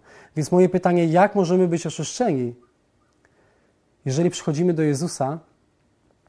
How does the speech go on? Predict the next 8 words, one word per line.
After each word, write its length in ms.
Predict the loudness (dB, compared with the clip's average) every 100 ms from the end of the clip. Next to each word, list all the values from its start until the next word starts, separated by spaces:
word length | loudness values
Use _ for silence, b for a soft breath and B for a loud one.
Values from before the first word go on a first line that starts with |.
| _ _ _ _ _ _ _
to 120 | -14 -6
coś 180 | -4
się 140 | -2 0
dzieje. 320 | 0 -2 -8 -18 _ _ _ _ _ _ b b b b
Jeżeli 320 | 0 4 4
widzimy 320 | 4 2 2 2
inne 280 | 2 4
religie, 500 | 4 4 0 -4 -6